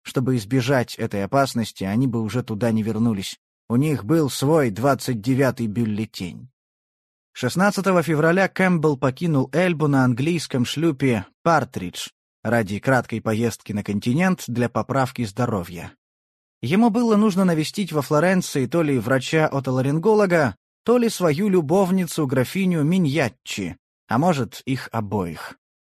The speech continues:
Наполеон получил шанс. На следующий день он распорядился переоборудовать Лян-Констан, приготовить его к короткому путешествию и раскрасить корпус в цвета английских военных кораблей.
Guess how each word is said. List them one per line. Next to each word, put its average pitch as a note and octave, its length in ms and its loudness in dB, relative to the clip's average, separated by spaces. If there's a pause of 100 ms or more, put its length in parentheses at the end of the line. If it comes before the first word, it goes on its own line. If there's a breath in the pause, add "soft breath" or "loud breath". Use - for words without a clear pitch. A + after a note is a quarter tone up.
(160)
Наполеон A#2+ 500 0
получил A#2+ 440 -4
шанс. - 680 -4 (720)
На G2 120 -2
следующий E3+ 520 0
день F3+ 320 2
он D#3 180 2
распорядился C#3+ 680 0
переоборудовать C#3+ 800 0
Лян-Констан, A2 880 0 (240)
приготовить C#3 540 0
его D3+ 240 2
к - 60 -18
короткому D3 500 -2
путешествию F3 880 0 (200)
и C#3+ 60 0
раскрасить C#3 600 0
корпус D#3+ 520 -2
в - 60 -20
цвета B2+ 680 0
английских C3 720 -2
военных A#2+ 500 0
кораблей. A2 580 -2